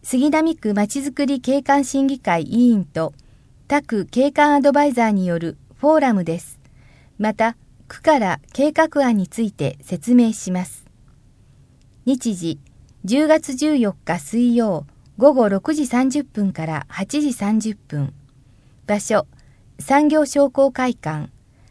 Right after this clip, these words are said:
阿佐ヶ谷南三の二の十九。パネリスト、まちづくり景観審議会景観専門部会部会長、中井優。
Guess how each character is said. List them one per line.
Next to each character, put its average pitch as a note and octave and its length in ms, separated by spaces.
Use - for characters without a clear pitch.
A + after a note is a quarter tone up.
阿 G3+ 120
佐 D#4 180
ヶ C#4+ 120
谷 G3+ 180
南 F#3 520
三 C#4 360
の C#4 140
二 C#4 160
の F#3+ 180
十 G3+ 260
九。 E3+ 420
パ A3+ 100
ネ C4 160
リ B3+ 140
ス - 140
ト、 D3+ 200
ま A3 140
ち D4+ 140
づ D4+ 180
く B3+ 160
り F#3+ 140
景 C4+ 260
観 C#4 240
審 C4+ 260
議 C4+ 140
会 F3 320
景 C#4 200
観 C#4 260
専 C4 300
門 C4 220
部 B3+ 100
会 F3 280
部 F3+ 120
会 B3 240
長、 D#3+ 380
中 G3+ 340
井 B3 220
優。 E3 260